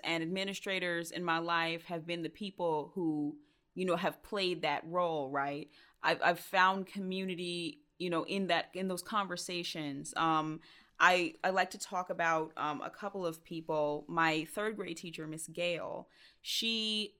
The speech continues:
introduced me to an organization called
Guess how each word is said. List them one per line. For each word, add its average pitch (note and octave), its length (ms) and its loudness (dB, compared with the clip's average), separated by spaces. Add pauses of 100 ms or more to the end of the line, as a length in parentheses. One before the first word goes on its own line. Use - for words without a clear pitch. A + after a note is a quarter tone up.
introduced F#3+ 680 -2
me F3+ 260 -4
to E3 420 -2
an D#3+ 80 0
organization E3 560 -4
called D#3+ 240 -6